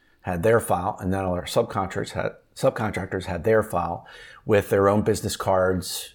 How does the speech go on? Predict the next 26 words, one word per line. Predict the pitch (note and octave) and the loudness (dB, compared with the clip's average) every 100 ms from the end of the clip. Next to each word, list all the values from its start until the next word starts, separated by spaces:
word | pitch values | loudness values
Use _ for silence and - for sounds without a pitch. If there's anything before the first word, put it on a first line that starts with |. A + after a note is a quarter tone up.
| _ | _
It | F#2+ - | -12 -10
sh-, | - - | -10 -6
they | F2+ | -6
clearly | - A#2 A2 A2+ | 0 2 2 2
ran | G2+ G2+ | 4 2
their | F#2+ F#2+ | 2 0
own | G2+ | 0
business. | F#2+ F#2 F#2 F#2 - - - | -2 -4 -6 -8 -10 -14 -8
They | F2+ | -8
did | F2 G2+ F#2 | -4 -4 -2
their | F#2 | 0
own | G2 G2+ | 0 -2
thing. | - F#2 F2 F#2 - _ _ _ _ _ _ _ _ - - - - - - | -4 -6 -6 -8 -12 _ _ _ _ _ _ _ _ -20 -20 -20 -20 -20 -8
And | D#3 G#2 F#2 F#2+ G2+ - | -2 2 2 2 -2 0
they | G2+ | 2
were, | F#2 F#2 F#2+ - F#2+ - - | 2 2 0 -4 -10 -8 -6
they | G#2 | -2
were | G3 | 0
given | G3 G#3 G3+ G3 F2+ | 2 2 2 0 -2
budgets, | - G2+ F#2+ E2+ - - - _ _ _ _ - | 2 2 2 -6 -8 -10 -12 _ _ _ _ -12
uh, | - G#2 - - | -8 -8 -8 -10
for | - A#2 - | -2 0 2
edits, | F#2+ G#2 - | 2 0 -4
for | - G#2 | -4 0
example. | F2+ E2+ F#2 E2+ F#2 F2+ - _ _ | 0 0 -2 -2 -2 -2 -6 _ _
Uh, | - | -10